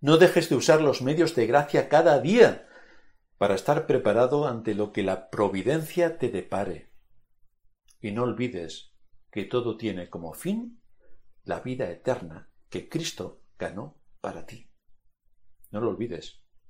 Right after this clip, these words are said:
El contexto es la redención, el objetivo,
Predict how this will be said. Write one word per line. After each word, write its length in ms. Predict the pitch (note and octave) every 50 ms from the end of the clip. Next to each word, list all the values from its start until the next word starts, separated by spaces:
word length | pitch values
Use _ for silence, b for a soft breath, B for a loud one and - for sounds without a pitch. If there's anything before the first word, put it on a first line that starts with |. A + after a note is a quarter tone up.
| - _ _ _ _ _ _ _ _ _ _ _
El 160 | - G2+ F#2+
contexto 480 | - F2 E2 - A#2 A#2 - - G2+ G2+
es 340 | G#2 F2+ - - - - - - - - - - _ _ _ - - _ - -
la 120 | G2+ F#2+ F2+
redención, 720 | F2+ E2 E2+ E2 D#2+ - - D#3 D#3+ G2+ D#2 - _ - - - _ - - -
el 160 | - F2 E2+
objetivo, 680 | E2 - - F2 E2 - D3 D#3 A#2 E2+ D2+ - _